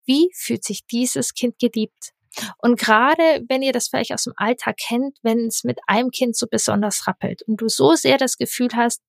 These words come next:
dieser Eimer ist leer oder da ist ein Loch im Eimer, dann begeb dich da sehr gerne drauf,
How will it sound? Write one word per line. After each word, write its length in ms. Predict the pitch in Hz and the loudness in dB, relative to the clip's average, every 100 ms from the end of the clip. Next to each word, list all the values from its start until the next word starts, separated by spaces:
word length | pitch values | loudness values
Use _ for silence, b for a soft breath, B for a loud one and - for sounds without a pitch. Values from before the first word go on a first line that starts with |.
| - | -8
dieser 280 | 226 233 - | -2 0 2
Eimer 380 | 208 233 233 220 | 2 2 0 0
ist 180 | 214 - | -2 0
leer 320 | 196 - 180 B B B B | 2 2 0 B B B B
oder 220 | 233 240 | 0 2
da 100 | 233 | 2
ist 160 | 247 - | 2 2
ein 80 | 262 | 2
Loch 180 | 247 | 2
im 120 | 254 - | 0 -4
Eimer, 360 | - 170 - - _ _ _ _ _ _ _ _ _ | -4 -4 -8 -12 _ _ _ _ _ _ _ _ _
dann 260 | - 220 240 | 0 2 2
begeb 380 | 240 226 233 - | 0 2 0 0
dich 240 | 220 202 - | -6 -4 0
da 200 | 196 214 | 2 2
sehr 260 | 214 190 | 2 0
gerne 300 | 185 175 180 | 0 -2 -2
drauf, 460 | - - - - | -4 -10 -12 -14